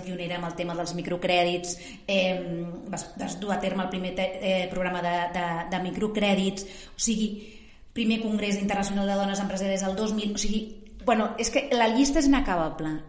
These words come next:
I com pot ser que, eh, entre cometes, siguis tan poc coneguda? I que, per exemple, jo què sé, és que ara, bueno, no diré noms, no? Però un tertulià que surt a, a la ràdio als matins,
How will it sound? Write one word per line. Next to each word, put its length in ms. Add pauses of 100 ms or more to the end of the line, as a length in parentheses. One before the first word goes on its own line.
(140)
I 60 (100)
com 300 (560)
pot 260
ser 160 (840)
que, 180 (960)
eh, 140 (520)
entre 320
cometes, 460
siguis 460 (100)
tan 220
poc 180
coneguda? 580
I 140
que, 120
per 140
exemple, 380
jo 160
què 80
sé, 180 (460)
és 100
que 140
ara, 240
bueno, 240
no 160
diré 200
noms, 320
no? 120 (300)
Però 180
un 220
tertulià 720
que 100
surt 400
a, 480
a 160
la 160
ràdio 640
als 260
matins, 560